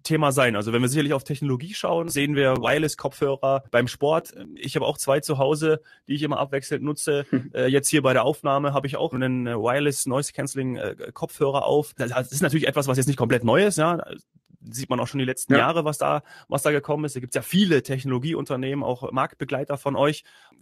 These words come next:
Speaker 1: Kann man das überhaupt? Weiß ich auch nicht. Vielleicht ist es auch eine Frage, die, die man gar nicht so richtig beantworten kann,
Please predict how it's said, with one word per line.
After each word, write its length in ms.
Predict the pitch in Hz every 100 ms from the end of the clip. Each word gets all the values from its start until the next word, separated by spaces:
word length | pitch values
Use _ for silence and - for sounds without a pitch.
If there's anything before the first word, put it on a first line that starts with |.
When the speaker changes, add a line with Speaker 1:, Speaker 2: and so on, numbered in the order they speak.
| -
Speaker 1:
Kann 140 | 156
man 140 | 190
das 120 | 202 196
überhaupt? 400 | 202 202 247 113
Weiß 140 | 135
ich 60 | 139
auch 80 |
nicht. 100 | 175
Vielleicht 140 | 120 117
ist 60 |
es 60 | 127
auch 40 |
eine 100 | 127
Frage, 300 | 120 117 127
die, 260 | 127 120 117
die 80 | 120
man 140 | 117
gar 80 | 117
nicht 100 | 123
so 80 | 127
richtig 220 | 120 123
beantworten 400 | 113 151 123 113
kann, 260 | 120 135